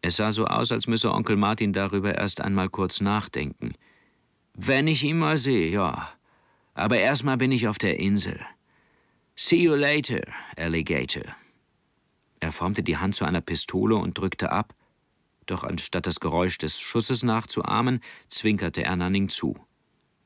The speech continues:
Der drehte sich um, und Onkel Theo und er setzten ihren Weg fort.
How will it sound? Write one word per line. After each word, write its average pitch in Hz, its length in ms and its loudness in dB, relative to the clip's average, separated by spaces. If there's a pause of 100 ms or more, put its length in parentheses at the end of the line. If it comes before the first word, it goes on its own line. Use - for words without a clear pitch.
(880)
Der 110 200 4
drehte 101 320 0
sich 90 280 -2
um, 110 280 2 (640)
und 127 220 -2
Onkel 110 260 0
Theo 113 340 4
und 92 200 -2
er 98 260 2
setzten 90 480 -2
ihren 95 340 0
Weg 82 220 0
fort. - 480 -10